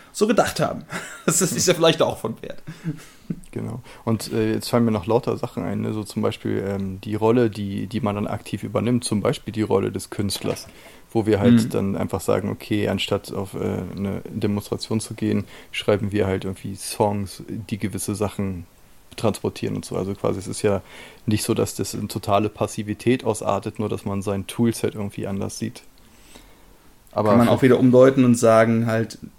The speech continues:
Speaker 1: Kunst zu machen kann fatalistisches, die Welt zu ändern, bringt nichts, ich mach meine Kunst. Und kann, dieselbe Kunst kann geboren sein aus dem Impuls von, „Diese Kunst wird die Geister und die Herzen bewegen.“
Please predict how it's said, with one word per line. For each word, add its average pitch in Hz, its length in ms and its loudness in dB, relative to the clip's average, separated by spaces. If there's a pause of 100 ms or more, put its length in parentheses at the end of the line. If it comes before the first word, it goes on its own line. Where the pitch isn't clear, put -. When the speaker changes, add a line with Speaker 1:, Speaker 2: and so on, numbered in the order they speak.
(300)
Speaker 1:
Kunst 139 320 4
zu 143 80 4
machen 120 440 4
kann 117 320 4
fatalistisches, 127 920 0 (340)
die 117 80 0
Welt 127 160 6
zu 127 60 0
ändern, 120 240 6
bringt 131 220 4
nichts, 143 180 2
ich - 60 -6
mach 131 100 4
meine 120 180 4
Kunst. 175 400 4 (380)
Und 135 100 2
kann, 175 300 2
dieselbe 151 380 4
Kunst 185 300 2
kann 151 200 2
geboren 143 400 0
sein 139 320 0
aus 135 200 -2
dem 127 120 -2
Impuls 139 400 -2
von, 123 340 0 (340)
„Diese 156 220 2
Kunst 170 440 4
wird 147 180 2
die 135 80 -6
Geister - 460 0
und 147 120 -6
die 160 60 -2
Herzen 120 460 -6
bewegen.“ 127 560 2